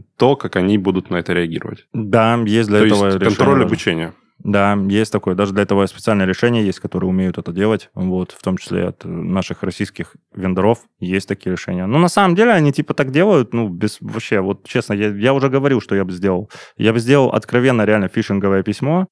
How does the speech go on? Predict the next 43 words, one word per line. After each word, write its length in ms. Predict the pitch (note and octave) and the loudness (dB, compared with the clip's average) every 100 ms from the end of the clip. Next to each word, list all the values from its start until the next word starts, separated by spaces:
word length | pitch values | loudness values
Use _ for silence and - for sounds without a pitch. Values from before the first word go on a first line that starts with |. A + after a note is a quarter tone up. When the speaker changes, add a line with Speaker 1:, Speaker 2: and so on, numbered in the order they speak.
| _ | _
Speaker 2:
не 160 | - G2+ | 0 2
маскировал 600 | G#2 G2+ - G#2+ A2 C#3 | 2 2 2 4 4 4
бы 80 | A#2+ | 2
его 180 | G2+ F#2 | 2 2
вообще, 460 | F#2 - G2 F2 - _ | -2 -4 -6 -6 -10 _
а 220 | - F#2+ | 0 2
вот 260 | F#2+ F#2+ - | 2 -2 -4
кнопку 320 | - A2 - | -2 -2 -2
«Сообщить 320 | - G2+ G#2+ | -4 -4 -2
об 100 | G2 | -6
спаме» 360 | - - B2 A2 | -4 -2 0 0
засунул 300 | F#2 - G2 | -2 -2 -2
в 40 | |
вредоносную 480 | F2+ F#2 F#2 F2+ F2+ | -2 -2 -2 -4 -8
ссылку, 400 | - F2 E2 - | -8 -10 -10 -8
вот 160 | F#2 - | -8 -10
и 20 | |
всё. 280 | F#2 - F2+ _ - A2 | -12 -12 -12 _ -10 -10
Speaker 1:
<laughs> 320 | - - B2+ | -2 2 4
Speaker 2:
Я 120 | A2 | 4
уверяю, 320 | A#2 A2 C#3+ | 4 4 2
что, 120 | C#3+ G#2+ | 0 -4
типа, 180 | G2 | -4
подкинулось 500 | G2+ - - B2+ A2 | -2 -2 0 2 2
бы, 80 | F#2+ | -2
типа, 220 | F#2 - | -8 -8
дофига 340 | G2 F#2+ G2 F#2+ | -6 -4 -2 -2
людей. 400 | F#2 F2+ F2 G2+ _ _ _ _ | -2 -6 -8 -10 _ _ _ _
Но 240 | - A2+ | -4 2
Speaker 1:
Инте-, 120 | B2 C3 | 4 4
Speaker 2:
это 240 | C#3+ C3+ C3 | 4 4 4
делать 220 | A#2+ A2 | 4 4
не 60 | C#3+ | 4
Speaker 1:
интересная 200 | D#3+ B2+ | 4 4
Speaker 2:
надо, 80 | A#2+ G#2+ | 2 2
Speaker 1:
хитрость. 120 | G#2+ | 2
Speaker 2:
это 80 | C3 | 2
не 80 | C3+ | 2
руководство 560 | C#3 C3 A2 G#2 - G2 | 2 4 2 2 -2 -4
к 60 | |
действию, 340 | G2 G2 - G2+ | -2 -4 -4 -4
если 200 | F#2+ G2 | -2 -6
что. 280 | - G2+ | -6 -6